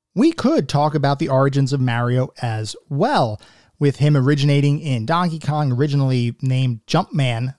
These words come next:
I believe, and eventually being called Mario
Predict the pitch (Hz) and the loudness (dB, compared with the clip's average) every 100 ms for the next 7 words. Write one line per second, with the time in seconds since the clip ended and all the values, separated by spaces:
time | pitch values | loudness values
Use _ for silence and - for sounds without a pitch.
0 | - 127 120 113 113 147 160 127 123 110 | -6 -4 -4 -4 -4 -4 -2 -2 -2 -4
1 | _ _ - 131 160 170 156 143 139 143 | _ _ -6 0 0 2 2 2 0 0
2 | 151 143 135 156 143 135 135 | 0 2 2 2 2 2 2